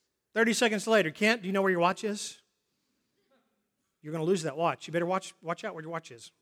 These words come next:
"Hey, watch out where you're," okay. She worried all the time. I don't know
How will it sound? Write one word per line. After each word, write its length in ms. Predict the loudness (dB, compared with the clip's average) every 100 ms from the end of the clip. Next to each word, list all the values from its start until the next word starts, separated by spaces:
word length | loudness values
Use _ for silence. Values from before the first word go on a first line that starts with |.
| -14
"Hey, 140 | -14
watch 400 | -14 -14 -14 -14
out 180 | -14 -14
where 80 | -18
you're," 120 | -18
okay. 300 | -20 -20 -20 _ _ _ _ _ _ _ _ _ _ _ _ _ _ _ _
She 300 | -14 -8 -8
worried 500 | -8 -6 -4 -4 -4
all 140 | -4
the 140 | -6 -10
time. 500 | -14 -16 -16 -20 _ _ _ _ _ _ _ _ _ _ _ _ _ _ _ _ _ _ _ _ _ _ _ _ _ _ _ _ _ 0
I 80 | 4
don't 320 | 6 4 6
know 500 | 8 8 10 6 4